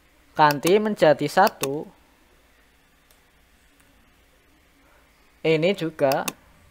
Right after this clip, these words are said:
Oke. Langkah selanjutnya,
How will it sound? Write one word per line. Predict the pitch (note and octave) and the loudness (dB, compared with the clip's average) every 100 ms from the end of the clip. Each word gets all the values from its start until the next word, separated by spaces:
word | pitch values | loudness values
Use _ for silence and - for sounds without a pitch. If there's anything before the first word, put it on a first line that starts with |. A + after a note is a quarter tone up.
| _ _ _ _ _ _ _ _ _ _ | _ _ _ _ _ _ _ _ _ _
Oke. | D3 C#3 - E3 D3 B2 C#3 _ _ _ _ _ _ _ _ _ - _ _ _ _ _ _ _ _ _ _ _ _ _ _ _ _ _ _ - - - - _ _ _ _ _ _ _ _ _ _ _ - | -6 -4 -4 -2 -2 -4 -10 _ _ _ _ _ _ _ _ _ -20 _ _ _ _ _ _ _ _ _ _ _ _ _ _ _ _ _ _ -18 -14 -16 -18 _ _ _ _ _ _ _ _ _ _ _ -4
Langkah | E3 E3 D#3+ D#3 | 2 4 6 4
selanjutnya, | - D#3+ D3+ F3 F#3+ C3 B2+ C#3+ - | 4 0 0 -2 -2 0 0 0 -6